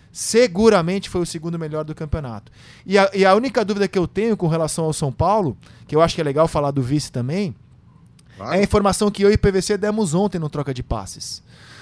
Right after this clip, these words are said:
Speaker 1: O São Paulo tá muito bem nesse momento na prateleira do São Paulo, que é diferente da prateleira do Palmeiras,
Speaker 2: Isso,
Speaker 1: né?
Speaker 2: isso,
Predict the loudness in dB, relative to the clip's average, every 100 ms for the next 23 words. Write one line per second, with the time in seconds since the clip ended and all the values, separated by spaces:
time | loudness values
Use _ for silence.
0 | -12 2 4 4 6 4 6 2 2 0
1 | 0 0 2 0 2 2 2 -2 -2 -2
2 | 0 2 0 0 2 2 2 -2 -2 0
3 | 2 2 0 -6 -6 -4 -4 -4 -4 -4
4 | -6 -4 -4 -4 -2 0 0 -4 -6 -6
5 | -8 -10 -12